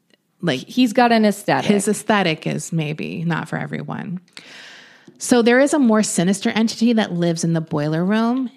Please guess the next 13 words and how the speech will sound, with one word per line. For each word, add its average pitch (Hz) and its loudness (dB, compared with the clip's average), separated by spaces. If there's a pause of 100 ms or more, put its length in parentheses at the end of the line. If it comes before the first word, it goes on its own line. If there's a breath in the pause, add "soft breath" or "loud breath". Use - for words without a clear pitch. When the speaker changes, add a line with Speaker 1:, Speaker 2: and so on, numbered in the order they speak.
(120)
Speaker 1:
And 190 2
in 190 2
this 185 -2
area, 277 0 (320)
an 180 0
actual 165 -4 (480)
crime 156 -2
happened. 156 -6 (400 soft breath)
This 196 0
was 220 2
a 196 4
triple 180 0
stabbing, 175 0